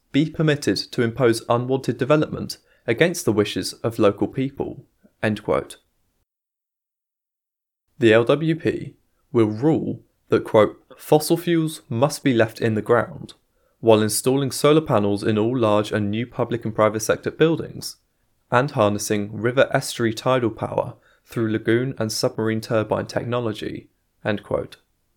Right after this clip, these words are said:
The L W P will ensure, quote, "equal pay for work of equal value," and create training and retraining programs for workers of all ages,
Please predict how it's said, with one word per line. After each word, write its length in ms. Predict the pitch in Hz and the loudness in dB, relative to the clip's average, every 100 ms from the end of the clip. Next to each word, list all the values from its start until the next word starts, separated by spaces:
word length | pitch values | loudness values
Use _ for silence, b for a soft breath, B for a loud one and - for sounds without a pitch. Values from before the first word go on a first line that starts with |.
| _ _ _ _ _ _ _ _ _ _ _ _ _ - | _ _ _ _ _ _ _ _ _ _ _ _ _ 2
The 140 | 113 | 6
L 100 | 135 | 8
W 280 | 151 165 165 | 6 2 0
P 240 | 160 110 | 0 2
will 180 | 101 107 | 2 0
ensure, 300 | 104 - 120 | 0 0 -2
quote, 380 | 113 110 101 - _ _ _ - | 4 4 2 -2 _ _ _ -4
"equal 300 | 131 - 143 | -4 -2 -4
pay 200 | 151 131 | 0 0
for 160 | 131 | 0
work 400 | 117 113 92 - | 2 4 4 2
of 160 | 113 110 | -4 -2
equal 300 | 110 - 107 | -4 -2 0
value," 480 | 120 123 98 - - _ _ _ _ - | 2 2 -2 -8 -14 _ _ _ _ -4
and 140 | 117 | -2
create 260 | - 113 113 | 2 0 0
training 480 | - 123 135 143 - | 0 2 2 -4 -2
and 180 | 113 107 | -2 0
retraining 520 | 127 139 131 113 104 | -2 2 2 2 2
programs 540 | 104 104 104 104 101 | 2 2 2 0 -2
for 140 | - 110 | -2 2
workers 380 | 110 120 120 110 | 4 4 0 -2
of 120 | 107 | -2
all 240 | 120 117 | -2 0
ages, 500 | 120 110 143 - - | 0 -2 -4 -8 -10